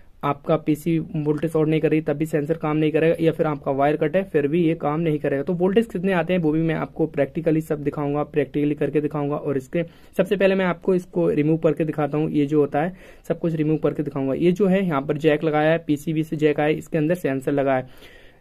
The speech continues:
तो इसको क्या है सबसे पहले इसको ओपन कर लेना है, इसको आप इसको नट को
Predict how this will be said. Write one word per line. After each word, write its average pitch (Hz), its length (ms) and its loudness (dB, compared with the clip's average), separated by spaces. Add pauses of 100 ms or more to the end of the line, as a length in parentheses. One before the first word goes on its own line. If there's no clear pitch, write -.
(120)
तो 160 140 2
इसको 180 280 0
क्या 208 120 6
है 202 80 4
सबसे 180 240 -4
पहले 170 200 4
इसको 175 260 0
ओपन 160 200 0
कर 160 140 0
लेना 160 220 4
है, 156 100 0
इसको 160 240 -4
आप 143 220 -2 (1400)
इसको 160 280 -2
नट 147 280 2
को 185 120 0